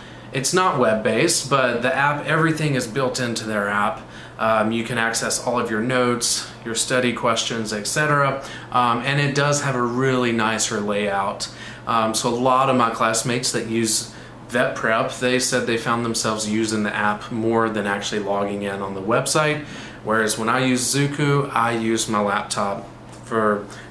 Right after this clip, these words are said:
most of my study. But I think you can't go wrong with either one, so Zuku or Vet Prep, but you do have to buy a subscription. Um, and these are not cheap at all, but you're buying the package.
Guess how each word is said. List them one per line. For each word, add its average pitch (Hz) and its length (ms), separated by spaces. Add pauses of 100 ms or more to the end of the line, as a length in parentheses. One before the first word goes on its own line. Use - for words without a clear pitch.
most 110 260
of 110 60
my 101 120
study. 101 420 (180)
But 160 120
I 151 80
think 175 320
you 180 80
can't 156 300
go 143 160
wrong 131 360
with 113 220 (140)
either 143 400
one, 131 360
so 131 520
Zuku 165 640
or 143 180
Vet 131 240
Prep, 135 320
but 151 120
you 147 200
do 160 240
have 165 260
to 151 100
buy 135 200
a 127 60
subscription. 110 880 (420)
Um, 120 320
and 117 180
these 127 240
are 127 140
not 117 380
cheap 113 260
at 107 80
all, 160 320
but 123 180
you're 117 180
buying 123 520
the 113 100
package. 107 720